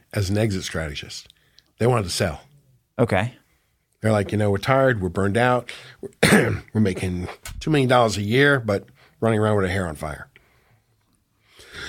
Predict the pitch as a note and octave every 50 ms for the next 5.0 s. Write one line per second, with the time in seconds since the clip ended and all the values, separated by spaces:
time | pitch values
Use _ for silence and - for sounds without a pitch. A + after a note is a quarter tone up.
0 | - - - - - - - - - - - F#3 G3+ E3+ C#3+ C3+ B2+ - G#2+ G2+
1 | - - - - C3+ B2+ B2+ G#2 A#2 A2 - D#3 D3+ D#3 D#3+ D3 B2 A#2+ B2 B2
2 | G#2 A2 B2 C3 - - - - - _ _ _ - _ - - - _ _ _
3 | _ _ _ _ _ - _ _ - _ - - F#2+ F#2 - - A#2 A#2 A2+ A2
4 | A2 G#2 G2 G2 F#2+ F#2+ F#2 - - F#2 F2+ - F#2+ F2 F2+ F2+ F2+ F2 - -